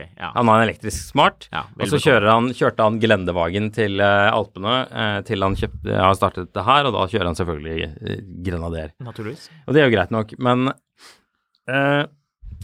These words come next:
Speaker 2: det som ble litt sånn interessant var at den der samtalen mellom han og Richard Hammond utvikler seg ganske kjapt til at de er ganske elbilskeptiske.
Speaker 1: Ok.
Speaker 2: Så de sitter på en elbillansering og er ganske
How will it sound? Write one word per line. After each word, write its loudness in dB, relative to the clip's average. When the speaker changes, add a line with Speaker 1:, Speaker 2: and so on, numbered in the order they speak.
Speaker 2:
det 2
som 0
ble 2
litt 2
sånn 0
interessant 0
var 0
at -4
den 2
der 4
samtalen 0
mellom 2
han 0
og 2
Richard 0
Hammond 2
utvikler 0
seg 4
ganske 0
kjapt -4
til 0
at -2
de 2
er 4
ganske 0
elbilskeptiske. -4
Speaker 1:
Ok. -8
Speaker 2:
Så -2
de 8
sitter -4
på 2
en 4
elbillansering 0
og 2
er 4
ganske 0